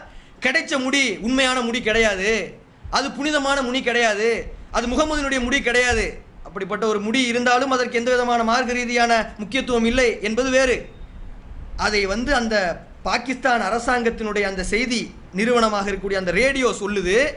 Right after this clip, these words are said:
கிடைச்ச முடி அந்த முடி கிடையாது. அப்போ பிரச்சனையை உருவாக்குவது அவர்கள்தான் செய்தார்கள் என்பதை அவர் தொடர்ந்து சொல்கிறார். அதையும் வந்து அந்த இதுல பார்க்கிறோம், அதை நான் உங்களுக்கு படித்து காண்பிக்கிறேன்.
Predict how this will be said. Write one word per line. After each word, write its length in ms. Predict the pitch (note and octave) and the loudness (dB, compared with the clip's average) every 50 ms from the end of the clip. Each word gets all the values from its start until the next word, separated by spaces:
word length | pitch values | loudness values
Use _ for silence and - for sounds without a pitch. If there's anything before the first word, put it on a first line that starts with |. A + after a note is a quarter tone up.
| - - - - - - - - - - | -10 -18 -20 -20 -20 -18 -20 -18 -6 -4
கிடைச்ச 460 | G#3 G#3+ C#4 D4+ C#4+ D4 C#4+ B3 A3+ | 0 0 0 -2 0 0 0 0 0
முடி 440 | A3 G#3+ A3 A3+ C4+ D#4+ F4 - - - - - - - - - - - - - - - - - - | -2 0 0 0 0 0 0 -4 -8 -14 -18 -16 -16 -16 -16 -16 -20 -20 -20 -18 -18 -18 -18 -12 -6
அந்த 220 | - A3 A#3 A#3+ | -4 0 0 2
முடி 200 | A3+ A#3 B3+ C4 | 2 2 0 0
கிடையாது. 600 | F3+ G#3+ G#3 A3 G#3+ G3 F3+ F#3 F#3+ F#3 E3+ - - - - - - - - - - - - - - - | 0 2 2 2 2 2 0 -4 -6 -8 -8 -12 -14 -20 -20 -20 -20 -20 -20 -20 -20 -20 -18 -18 -18 -4
அப்போ 480 | - A3 A#3 A#3+ C4+ C#4 C4 C4+ C#4+ C#4 | -4 -4 -2 0 0 2 2 4 2 0
பிரச்சனையை 480 | C#4 B3+ B3+ A#3 - D#4+ D#4+ D#4+ D4+ C4+ | 2 0 -2 0 0 -2 0 0 0 0
உருவாக்குவது 640 | A#3+ C4 C#4 D4 D4 D4 C#4+ - C4+ C4 C#4 D4+ | 2 2 2 4 4 2 2 0 -2 0 2 2
அவர்கள்தான் 520 | C4+ B3 C#4 C4+ C4+ C4+ C4+ D4 D#4+ D#4 | 2 2 2 0 2 2 2 2 2 2
செய்தார்கள் 640 | C#4+ D4 C#4 C#4 C#4 C4+ C4 B3+ C4 C4 B3+ G#3 - | 0 -2 0 2 2 2 2 2 0 0 0 -2 -2
என்பதை 540 | G3 A3+ A#3+ A#3 A#3 A#3 B3+ D4 D#4 D4+ - | -2 -4 0 0 2 2 2 2 2 0 -2
அவர் 300 | F#3 A3+ A#3+ A#3+ G#3+ - | -2 0 0 0 0 0
தொடர்ந்து 380 | - B3+ B3+ C#4+ D#4 C#4+ C#4 B3+ | 0 0 0 0 0 -2 -4 -2
சொல்கிறார். 480 | B3+ A#3+ A#3 A3 A3+ A#3 C4 D4 - | 0 0 0 2 2 2 2 2 0
அதையும் 340 | - G#3+ B3 C#4+ C#4+ D4+ C#4+ | 0 0 0 0 -2 0 0
வந்து 440 | B3+ B3 B3 C4 C#4+ C4 A#3 A#3 - | 0 0 0 2 2 2 0 0 -4
அந்த 520 | - A3 A#3 A#3 A3+ A3 G#3 G3 E3+ - - - - - - - - | -6 -2 0 2 2 2 2 0 -4 -8 -12 -20 -20 -20 -20 -8 -2
இதுல 240 | A3+ B3+ B3 A3+ | 0 2 2 2
பார்க்கிறோம், 480 | F3 A3 G#3+ G#3+ F3+ G#3+ A#3+ C#4 D4 - | 2 2 2 2 0 0 2 2 2 2
அதை 160 | - A3 A3+ | 0 0 2
நான் 120 | A3 G#3+ G#3+ | 2 0 2
உங்களுக்கு 540 | G#3+ G#3 G#3 G3+ - G#3 G3+ F#3 F3 - - | 2 2 0 2 2 2 2 2 0 -4 -2
படித்து 280 | - A3+ A#3+ F3 F#3 A#3+ | 0 0 0 0 -2 0
காண்பிக்கிறேன். 480 | A3+ G#3 G3+ G3 F#3+ F3 F#3 E3+ C#3+ | 0 0 0 0 -2 -2 -2 -4 -4